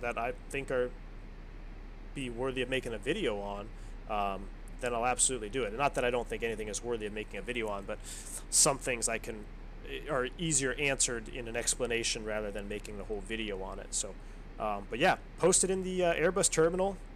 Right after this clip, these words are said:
and any suggestions that you guys have or things you wanna see, that's where you should post it.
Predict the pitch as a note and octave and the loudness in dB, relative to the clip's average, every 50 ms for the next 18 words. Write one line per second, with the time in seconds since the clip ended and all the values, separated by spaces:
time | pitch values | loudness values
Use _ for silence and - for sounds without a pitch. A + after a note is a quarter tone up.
0 | - - C#3 B2+ B2 B2 B2+ B2+ B2+ C#3+ F3 E3+ - - D#3+ C3+ D3+ D#3 - - | -8 -6 -4 -2 0 0 0 2 2 2 4 4 4 4 4 2 2 4 4 4
1 | D3 C3+ C#3 C3 C#3 C#3 D3+ C#3+ C3+ - C#3 C#3 C#3+ D3+ C3+ A#2+ - - C#3+ C#3 | 4 2 0 -2 -2 0 4 4 4 4 6 4 2 2 0 -2 -4 -4 -4 -2
2 | A#2+ C#3+ C#3+ C#3+ C#3+ C3 A#2 G#2 - - - E3+ G3+ E3 G#2 F#2+ - - - - | -2 0 0 0 0 0 4 6 6 6 6 6 2 -2 -6 -8 -8 -12 -12 -14
3 | - - - - - - - - - - - - - C#3+ D3+ D#3+ - - D#3+ D#3+ | -14 -14 -14 -12 -12 -12 -12 -12 -12 -12 -10 -2 4 4 6 6 6 4 2 2
4 | D#3 D3+ - - - - D3+ E3+ D#3+ - - F3+ F#3 | 2 0 0 -2 0 4 4 4 4 4 2 0 -2